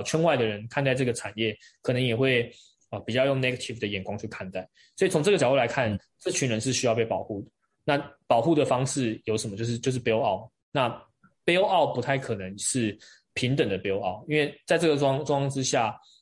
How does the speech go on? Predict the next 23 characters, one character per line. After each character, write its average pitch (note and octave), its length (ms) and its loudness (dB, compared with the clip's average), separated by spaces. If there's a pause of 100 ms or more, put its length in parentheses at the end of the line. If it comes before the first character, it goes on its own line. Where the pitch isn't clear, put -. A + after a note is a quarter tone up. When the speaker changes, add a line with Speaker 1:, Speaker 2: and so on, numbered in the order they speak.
(200)
Speaker 1:
你 A#2 140 -6
要 B2+ 120 2
求 A#2 180 0
别 A2 200 0
人 G#2 260 -4
借 C#3 140 0
钱 G#2+ 160 -6
给 G#2+ 100 -4
你 G2+ 80 -8
或 A2+ 140 0
者 A2+ 40 0
是 A#2 80 -4
注 A2+ 200 -4
资， G2+ 180 -14
他 - 320 0
一 - 80 -2
定 D3 240 0
会 C#3+ 140 2
有 G2+ 120 -2
一 A2 80 -2
些 A2 400 -2 (380)
比 A2 100 -4
较 G#2 720 2